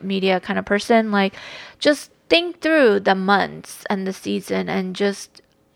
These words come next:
you know, start by, like, s-, five years, ten years, or, and then break it into, like, you know, last month, last Christmas,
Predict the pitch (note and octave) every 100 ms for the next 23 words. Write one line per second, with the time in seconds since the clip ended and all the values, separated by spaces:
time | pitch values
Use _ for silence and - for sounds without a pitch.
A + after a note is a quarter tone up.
0 | _ _ _ _ _ _ _ _ _ _
1 | _ _ _ _ _ _ - G3+ G3+ A#3
2 | - A3 G#3+ G#3+ G3+ G3 F3+ - - -
3 | - - _ _ _ - G3 F#3+ F3+ F#3+
4 | - - G#3+ G3 F#3+ F2+ F#3 - F3+ -
5 | - - - - G#3 G3 F#3 G#3 G3+ G#3
6 | G3 F#3+ - F#3+ F#3 F3 - - - -
7 | - _ _ - F#3+ F#3+ F#3 C#2 - F#3+
8 | G3 F#3+ - F#3 D#3 D#3 F#3 - - -
9 | - F#3+ F#3 G3 - - F#3+ - F#3+ E2+
10 | G3+ -